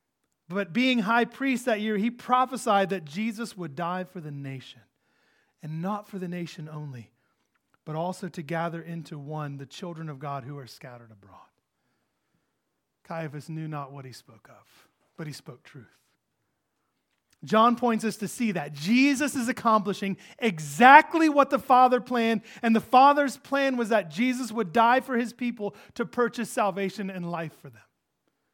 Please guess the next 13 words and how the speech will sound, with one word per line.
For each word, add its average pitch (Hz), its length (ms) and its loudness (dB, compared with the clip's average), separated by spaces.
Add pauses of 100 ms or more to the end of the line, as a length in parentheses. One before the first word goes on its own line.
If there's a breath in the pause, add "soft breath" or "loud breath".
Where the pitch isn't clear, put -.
(680)
And 202 160 -2
Jesus 214 560 0 (280)
marches 214 640 4
courageously 220 920 2
to 214 160 -2
his 202 180 0
death 165 400 -4 (360 soft breath)
through 240 240 2
two 269 320 2
kangaroo 269 640 0
courts - 420 -2
of 202 100 -2
injustice. 226 800 -2